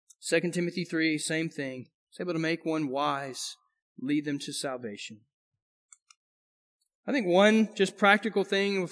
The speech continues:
as we close, takeaway. If we want to become witnesses, better at evangelism, spend time memorizing God's word.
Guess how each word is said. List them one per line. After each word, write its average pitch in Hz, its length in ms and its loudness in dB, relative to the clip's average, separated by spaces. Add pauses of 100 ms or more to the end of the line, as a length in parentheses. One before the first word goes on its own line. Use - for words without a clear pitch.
as 180 160 -2
we 180 80 2
close, 180 560 4 (1800)
takeaway. 180 500 4
If 170 40 -10 (2250)
we - 80 -6
want 294 140 2
to 226 40 2
become 196 680 4 (1300)
witnesses, 202 920 0 (1400)
better 202 260 6
at 208 140 6
evangelism, 190 800 0 (1900)
spend 339 240 -4
time 226 300 4
memorizing 160 580 4
God's 123 300 -4
word. 104 240 -16